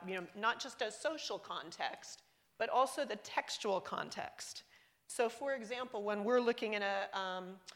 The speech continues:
studying a midrash, we don't just look at that itself,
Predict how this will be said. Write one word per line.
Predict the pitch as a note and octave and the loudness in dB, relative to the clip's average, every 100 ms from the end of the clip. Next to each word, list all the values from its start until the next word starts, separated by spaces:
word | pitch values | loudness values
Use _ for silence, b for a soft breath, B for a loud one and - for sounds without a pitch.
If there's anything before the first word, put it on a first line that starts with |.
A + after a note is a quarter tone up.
| B | B
studying | - - A3 G3+ G3 | -12 0 0 2 -2
a | |
midrash, | G3 G#3 C4 D#4 C4 A3+ - - B B - | -4 -2 2 6 6 4 -2 -4 B B -6
we | A3 | -2
don't | G#3 C4+ A#3+ | 4 4 6
just | A#3+ A3 A3+ | 2 2 0
look | G#3 A#3 - | 2 2 2
at | G#3 G3 G3 - - - - _ _ _ _ _ _ _ _ _ _ _ _ G3 | 6 8 8 6 -6 -8 -18 _ _ _ _ _ _ _ _ _ _ _ _ 8
that | G3 F#3 F#3 | 10 10 6
itself, | D#3 - D4 G#3+ E3+ F3 - | -2 4 8 8 6 2 -6